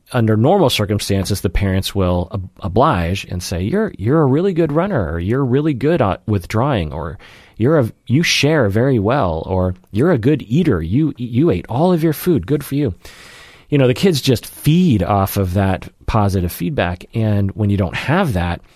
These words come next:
then you develop low self-esteem potentially. And with the strict parents and the rejection around that,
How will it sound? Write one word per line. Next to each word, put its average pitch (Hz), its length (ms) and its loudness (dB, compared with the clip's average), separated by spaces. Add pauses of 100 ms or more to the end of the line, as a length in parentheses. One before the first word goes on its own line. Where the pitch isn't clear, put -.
(220)
then 107 140 2
you 104 100 2
develop 90 360 -2
low 85 120 -2
self-esteem 95 600 -4
potentially. - 600 -8 (640)
And 117 520 2
with 104 280 0
the 92 460 0 (100)
strict - 680 -2
parents 95 500 -2
and 87 120 -4
the 87 80 -6
rejection 87 560 -4
around 95 320 -2
that, 92 280 -4